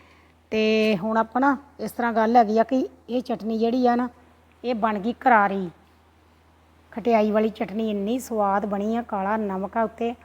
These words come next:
ਤੇ ਚੋਪੜ ਕੇ ਰੋਟੀਆਂ ਖਾਓ ਇਹਦੇ ਨਾਲ ਬਹਿ ਕੇ, ਜਿੰਨੀਆਂ ਮਰਜ਼ੀ ਤੁਸੀਂ ਖਾ ਸਕਦੇ ਹੋ। ਆਹ ਦੇਖੋ, ਵਿੱਚੇ ਹੀ ਆਪਾਂ ਮਿਕਸ ਕਰ ਲੈਣਾ ਹੁਣ।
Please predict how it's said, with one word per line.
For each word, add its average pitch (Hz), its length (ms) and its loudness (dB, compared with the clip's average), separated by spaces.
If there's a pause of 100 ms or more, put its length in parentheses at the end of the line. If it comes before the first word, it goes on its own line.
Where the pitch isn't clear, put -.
(800)
ਤੇ 226 100 -8 (120)
ਚੋਪੜ 226 400 -2
ਕੇ 247 200 2
ਰੋਟੀਆਂ 214 420 -2
ਖਾਓ 214 320 0
ਇਹਦੇ 226 120 -2
ਨਾਲ 226 120 -2
ਬਹਿ 190 300 -4
ਕੇ, 226 240 -4 (760)
ਜਿੰਨੀਆਂ 220 360 -2
ਮਰਜ਼ੀ 214 420 0
ਤੁਸੀਂ 247 180 2
ਖਾ 190 220 -4
ਸਕਦੇ 180 380 -12
ਹੋ। 185 60 -10 (3000)
ਆਹ 214 180 -4
ਦੇਖੋ, 190 300 -10 (220)
ਵਿੱਚੇ 226 300 -2
ਹੀ 269 60 6
ਆਪਾਂ 240 220 0
ਮਿਕਸ 190 260 -8
ਕਰ 254 220 2
ਲੈਣਾ 233 260 2
ਹੁਣ। 214 200 -2